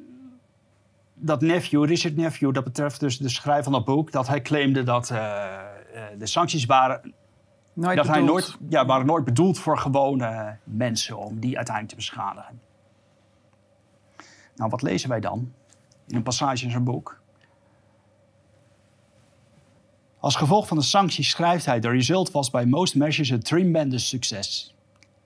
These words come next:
Speaker 1: En dan het opmerkelijke volgt, moet je eens kijken op welke factoren hij dat succes uiteindelijk, eh, bepaalt.
Speaker 2: Baseert, ja.
Speaker 1: Iran's economy went from G D P growth,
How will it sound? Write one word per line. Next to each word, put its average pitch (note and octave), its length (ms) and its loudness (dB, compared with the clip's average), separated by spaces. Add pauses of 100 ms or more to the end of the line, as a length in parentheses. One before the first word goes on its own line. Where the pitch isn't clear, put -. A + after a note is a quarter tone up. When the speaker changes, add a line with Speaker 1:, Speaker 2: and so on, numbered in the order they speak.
(640)
Speaker 1:
En B2 160 2
dan F#3+ 340 2 (120)
het C3+ 140 -4
opmerkelijke E3 540 -2
volgt, C#3 460 -4
moet C3 160 -4
je D3 60 -4
eens - 80 -4
kijken D#3+ 320 0
op B2+ 100 -2
welke D3 260 0
factoren E3+ 520 -2
hij C3 100 0
dat B2+ 160 -4
succes D3 420 -2
uiteindelijk, B2+ 540 -2
eh, A2+ 280 -4 (340)
bepaalt. B2+ 400 2
Speaker 2:
Baseert, D#3 440 -4
ja. E3+ 260 -4 (300)
Speaker 1:
Iran's F3 380 4
economy D#3+ 520 2
went E3+ 280 2
from A#2+ 360 -2
G A2+ 80 -2
D F3 280 2
P - 60 -4 (200)
growth, A#2 440 -4